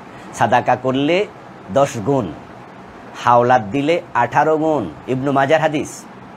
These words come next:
এই জন্য যে টাকা হাওলাত দিয়েছে পাওয়া পর্যন্ত আল্লাহ তাআলা তাকে আঠারো গুণ সওয়াব দিতেই থাকবেন, লসের কিছু নেই। আল ইমরান নামে একজন ভাই জানতে চেয়েছেন,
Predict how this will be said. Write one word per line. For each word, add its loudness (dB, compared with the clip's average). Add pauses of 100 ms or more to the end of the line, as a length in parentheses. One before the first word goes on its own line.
(600)
এই 2
জন্য 2 (120)
যে 4
টাকা 2
হাওলাত 4
দিয়েছে -2 (160)
পাওয়া 6
পর্যন্ত -4 (200)
আল্লাহ 2
তাআলা 2
তাকে -2
আঠারো 2
গুণ -4
সওয়াব 0 (120)
দিতেই -4
থাকবেন, -2 (480)
লসের 4
কিছু -6
নেই। -2 (2000)
আল 4
ইমরান 4
নামে 2
একজন 0
ভাই 6
জানতে 0
চেয়েছেন, 0